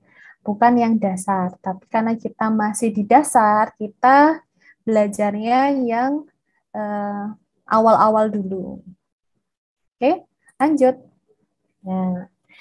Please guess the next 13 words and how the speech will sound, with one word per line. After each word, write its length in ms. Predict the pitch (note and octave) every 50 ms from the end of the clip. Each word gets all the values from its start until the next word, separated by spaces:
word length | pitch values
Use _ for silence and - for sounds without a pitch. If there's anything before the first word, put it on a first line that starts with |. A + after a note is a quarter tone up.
| - - _ _ _ _
tadi 240 | - G#3+ G#3 A#3 C#4+
sudah 200 | C#4+ C#4+ C4+ B3
dijelaskan, 800 | A3+ A3+ G#3+ A3 G#3+ G#3 G#3 - - - A3+ A3+ B3+ D#4 F4 - _ -
untuk 440 | B3 B3 B3 B3 - D4 - -
menjalankan 960 | B3+ C4 C#4 C4+ B3 A3 A3+ A3 G#3+ G#3+ G#3+ G#3+ A3 A3+ A3+ A#3 A#3 A#3+ B3 B3
simulasi, 1080 | - - B3+ A#3+ A#3 A#3+ A#3 B3+ E4 F#4 - - - A3 G#3 G#3 G#3 G#3+ A#3+ D4 D4 _ _ _ _ _ _ _ _ _ _ _ _ _ _ _
itu 400 | - B3 B3 B3 - - D#4+ E4 E4+ E4+ E4+ E4 E4 D#4+ _ _ _ _ _ _ _
yang 280 | C4+ C#4 C#4 C4+ C4+ C4+
pertama 600 | C#4 C4 C4 - - C4+ C4+ C4 C4+ D4+ E4 F4
kita 400 | E4+ D4 D4 D4 D4 - D#4 C#4+
atur 440 | - C4+ C4+ C4 - C#4+ C#4 B3 A3
dulu 520 | A#3 A3 G#3+ G3+ G3 G3+ G#3 A#3 B3+ B3+
waktunya, 800 | A#3 A#3 A#3 _ A3 G#3+ G3+ G3 F#3+ F#3+ F#3 F#3 F#3+ A#3 C#4+ C#4+